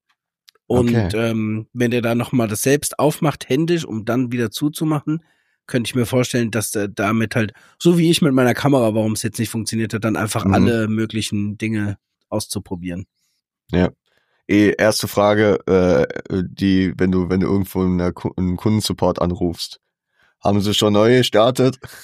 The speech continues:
Speaker 1: Poveronov. Kennst du Poveronov?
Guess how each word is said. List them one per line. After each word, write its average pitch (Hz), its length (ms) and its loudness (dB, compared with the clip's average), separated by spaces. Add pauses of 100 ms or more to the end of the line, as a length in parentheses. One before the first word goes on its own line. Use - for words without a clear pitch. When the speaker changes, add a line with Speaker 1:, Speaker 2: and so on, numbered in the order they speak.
(640)
Speaker 1:
Poveronov. 110 960 -2 (140)
Kennst 156 220 -4
du 156 60 -6
Poveronov? 120 640 -4